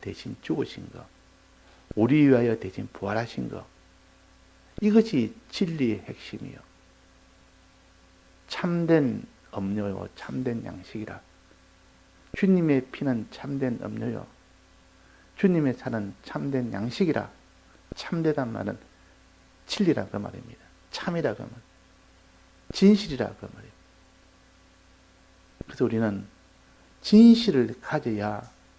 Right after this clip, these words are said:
그것이 양심 생활이 됩니다. 진실은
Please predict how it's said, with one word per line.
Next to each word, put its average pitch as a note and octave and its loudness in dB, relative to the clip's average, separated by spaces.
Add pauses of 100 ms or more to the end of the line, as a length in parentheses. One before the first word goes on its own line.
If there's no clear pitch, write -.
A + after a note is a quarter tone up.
(400)
그것이 B2+ 0
양심 G2+ -4
생활이 B2 -6
됩니다. G2+ -14 (1120)
진실은 D#3+ 6